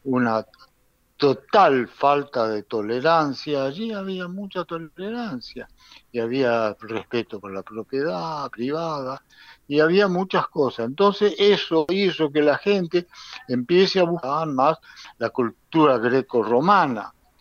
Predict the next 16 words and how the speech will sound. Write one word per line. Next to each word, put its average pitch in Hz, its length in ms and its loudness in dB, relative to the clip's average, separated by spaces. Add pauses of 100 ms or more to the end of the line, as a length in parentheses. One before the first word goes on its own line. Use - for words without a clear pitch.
(140)
de 110 100 -10
los 107 220 -6
antiguos, 117 680 -4 (460)
este, 104 720 -8
de, 101 240 -10
de 107 240 -6
la 101 120 0
cultura 127 560 -2
greco-romana 135 800 0
que 123 140 -8
tenían 143 580 0 (600)
de, 117 300 -10
de 120 160 -6
toda 160 340 4
la 120 160 0
filosofía, 117 1040 -2